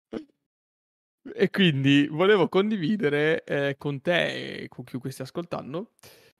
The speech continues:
non so, dei tips and tricks che ho iniziato ad applicare nella mia routine da, da office man. Eh, la prima è, mm, col mitico braccialetto, che chi sta guardando la live, eh,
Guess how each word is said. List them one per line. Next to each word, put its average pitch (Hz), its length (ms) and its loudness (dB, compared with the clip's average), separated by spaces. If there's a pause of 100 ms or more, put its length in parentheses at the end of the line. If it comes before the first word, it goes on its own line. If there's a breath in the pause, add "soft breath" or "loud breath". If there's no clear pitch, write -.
non 208 80 0
so, 123 140 0
dei 151 180 0
tips - 300 -6
and 190 100 -4
tricks 175 300 -8
che - 80 -2
ho - 20 2
iniziato 143 320 -2
ad 135 60 2
applicare 135 720 0
nella 131 260 -4
mia 131 400 -4
routine 139 680 -4
da, 131 420 -2
da 135 220 -6
office 139 420 -2
man. 139 420 0 (640 soft breath)
Eh, 131 220 -2
la 156 100 2
prima 214 380 4
è, 143 420 2
mm, 131 880 -6
col 147 180 0
mitico 139 960 4 (600)
braccialetto, 139 840 -8
che 139 180 -16
chi 131 200 -12
sta 131 140 -10
guardando 123 400 -6
la 127 200 -4
live, 123 560 -8
eh, - 220 -12